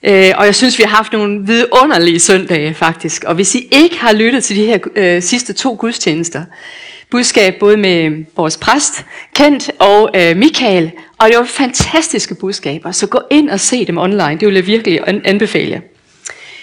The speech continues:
Mørke tider kalder på lyse gerninger. Kirken har altid spillet en aktiv rolle i samfundet, når det har været allermørkest.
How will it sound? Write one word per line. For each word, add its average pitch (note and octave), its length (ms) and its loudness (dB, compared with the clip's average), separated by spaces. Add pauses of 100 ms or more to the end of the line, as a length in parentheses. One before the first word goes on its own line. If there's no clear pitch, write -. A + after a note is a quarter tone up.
(460)
Mørke B3+ 560 4
tider B3+ 460 2
kalder G#3+ 420 0
på F#3+ 140 -4
lyse G3 320 -2
gerninger. E3+ 480 -4 (1160)
Kirken C#4 400 2
har A3+ 420 0
altid D4 520 0
spillet G#3+ 560 2
en F#3+ 160 0
aktiv G#3+ 440 0
rolle F#3+ 320 4
i F#3 40 2
samfundet, E3 580 -2 (1200)
når F3+ 160 2
det F3 100 4
har E3+ 80 0
været E3 240 2
allermørkest. E3 800 0